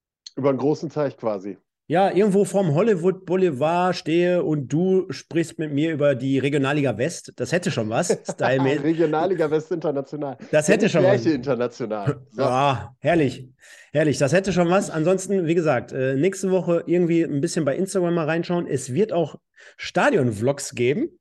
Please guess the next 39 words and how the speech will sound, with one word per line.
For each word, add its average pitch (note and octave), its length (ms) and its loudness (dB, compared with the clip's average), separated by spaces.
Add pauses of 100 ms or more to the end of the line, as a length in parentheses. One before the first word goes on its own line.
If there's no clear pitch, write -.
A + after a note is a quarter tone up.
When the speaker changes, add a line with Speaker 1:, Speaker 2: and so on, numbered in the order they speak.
Speaker 2:
aus D3 260 -2
Amerika. B2+ 400 -2
Speaker 1:
Geil. D3+ 200 0
Speaker 2:
Da D#3 160 2
freue F3 320 0
ich G3+ 120 -2
mich D3 300 0
richtig G3 440 -2
drauf. C#3 300 -6
Ich, D3 180 -4 (360)
ich C3 120 -6
gebe G#3 160 -2
mein E3 160 2
Bestes, F3+ 560 0
wirklich, E3+ 360 0
kann D3+ 140 0
ich C#3+ 80 -2
euch C#3 140 2
sagen. D3 220 0
Mein G3+ 120 0
Kumpel D3 220 -2
ist B2 80 -4
jetzt F3 160 0
schon F#3+ 100 -4
angepisst. G3+ 540 -2 (380)
Äh, D#3 240 0
bilde G3+ 260 2
mich A3+ 160 0
gerade F#3+ 300 0
so F3 80 0
ein F3 80 2
bisschen G3 280 -2
extern F3 500 -4
fort, G3+ 520 -2
was D3+ 340 0
das - 320 -8
ein D#3+ 140 -2
oder D#3 60 0
andere C#3+ 340 -2